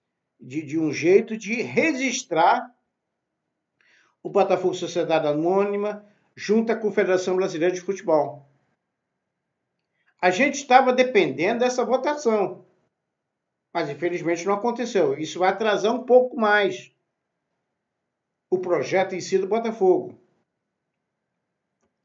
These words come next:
Aí sim, votando no Senado, nosso presidente da República vo-, assinar e va-, isso valer lei para o Brasil todo. Mas até lá, o Botafogo precisa de pressa,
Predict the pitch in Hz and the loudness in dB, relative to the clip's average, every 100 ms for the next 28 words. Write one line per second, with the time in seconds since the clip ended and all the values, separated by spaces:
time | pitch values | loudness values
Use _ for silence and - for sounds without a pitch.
0 | _ _ - 220 294 - 254 196 127 - | _ _ 0 2 2 -2 -2 0 -2 -10
1 | _ _ _ _ _ 175 196 190 196 190 | _ _ _ _ _ 0 0 4 2 2
2 | 185 226 208 214 214 202 - 151 151 156 | 0 0 2 2 4 4 2 -2 -8 -4
3 | 160 - 156 147 156 151 175 175 175 180 | -4 -4 -6 -4 -4 0 2 2 2 2
4 | 175 151 139 165 196 _ _ 160 156 220 | 2 -2 -2 -2 -10 _ _ -12 -6 -2
5 | 202 220 247 247 _ - 233 247 - _ | 0 2 0 -2 _ -10 -10 -10 -18 _
6 | _ _ - 214 - - 214 214 - 185 | _ _ -8 -6 -6 -10 -10 -10 -2 4
7 | 185 196 - _ _ - 160 226 254 - | 4 4 0 _ _ 2 8 8 8 0
8 | - _ - 180 190 175 127 214 214 151 | -8 _ 0 0 4 2 0 -4 -2 -2
9 | 147 147 _ _ _ _ _ _ _ _ | -2 -4 _ _ _ _ _ _ _ _
10 | _ _ _ 220 262 233 269 277 302 214 | _ _ _ 4 4 6 4 4 6 6
11 | 180 285 240 208 226 220 254 262 240 247 | 8 6 4 0 -2 -2 -4 -6 -6 -8
12 | 262 285 - - 269 277 - 131 - | -6 -6 -4 2 4 4 0 -6 -6